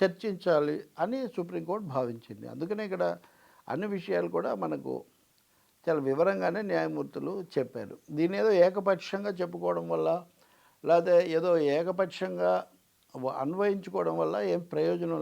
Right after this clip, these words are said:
లేదు. తక్షణం చెప్పాలంటే క్వాష్ పిటిషన్ ఆమోదించబడలేదు. క్వాష్ పిటిషన్ మీద విచారణ మరింత విస్తృత స్థాయిలో, మరింత ఉన్నత స్థాయిలో, అంటే మరింత లోతుగా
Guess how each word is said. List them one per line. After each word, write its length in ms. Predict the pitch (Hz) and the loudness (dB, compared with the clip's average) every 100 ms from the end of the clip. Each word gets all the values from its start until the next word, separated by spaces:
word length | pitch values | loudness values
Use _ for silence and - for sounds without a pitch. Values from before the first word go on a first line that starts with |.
| 131 | -4
లేదు. 200 | 127 208 233 _ _ _ - | -6 -10 -14 _ _ _ 0
తక్షణం 420 | 214 214 - 254 247 | 0 2 -2 0 2
చెప్పాలంటే 520 | 226 220 220 214 208 240 240 | 0 2 2 2 0 -2 2
క్వాష్ 320 | 180 185 - - | 2 2 -4 -6
పిటిషన్ 540 | 175 170 170 180 214 262 - _ _ - 143 | -6 -6 -6 -6 -6 -10 -16 _ _ 0 2
ఆమోదించబడలేదు. 1000 | 165 175 160 151 147 135 131 135 135 202 269 _ _ - _ _ | 4 2 -2 -2 -2 0 -2 -2 -2 -4 -8 _ _ -20 _ _
క్వాష్ 280 | 185 196 - - | 4 4 2 -4
పిటిషన్ 480 | 190 180 165 185 165 | -4 -6 -8 -6 -4
మీద 180 | 165 185 220 254 160 123 | -4 -4 -4 -4 -4 -6
విచారణ 460 | 135 185 180 165 202 202 | -2 2 2 2 -2 0
మరింత 320 | 147 160 165 175 143 | 0 0 0 0 0
విస్తృత 400 | 143 - 185 175 160 | -6 -10 -8 -6 -6
స్థాయిలో, 440 | - 165 165 175 208 220 175 | -4 -2 -2 -4 -6 -6 -6
మరింత 320 | 135 139 131 139 - _ _ _ _ - 131 | -4 -6 -6 -8 -8 _ _ _ _ -6 0
ఉన్నత 280 | 165 208 202 175 | 2 2 0 -4
స్థాయిలో, 340 | - 147 135 131 | 0 2 2 0
అంటే 120 | 180 196 | -2 0
మరింత 240 | 165 190 196 160 | 0 0 -2 2
లోతుగా 400 | 165 170 147 151 | 2 0 -2 -4